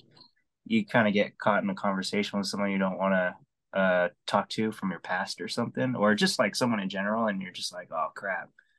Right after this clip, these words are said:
You know, where do I go?" And there's nowhere to go. And that's kinda, like, what you do as,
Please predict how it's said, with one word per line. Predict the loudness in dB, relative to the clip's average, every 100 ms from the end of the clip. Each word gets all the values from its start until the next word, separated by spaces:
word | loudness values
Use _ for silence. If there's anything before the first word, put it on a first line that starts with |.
| _ _ _
You | 0
know, | 2
where | 4 6
do | 6
I | 4
go?" | 4 6 4 2
And | 0 0
there's | 0 -2 2
nowhere | 4 4 2
to |
go. | 2 2 2 -2 -8 -20 _
And | 4
that's | 6 6
kinda, | 4 6
like, | 8 6 6
what | -2 0
you | 0
do | 2 2
as, | 0 -4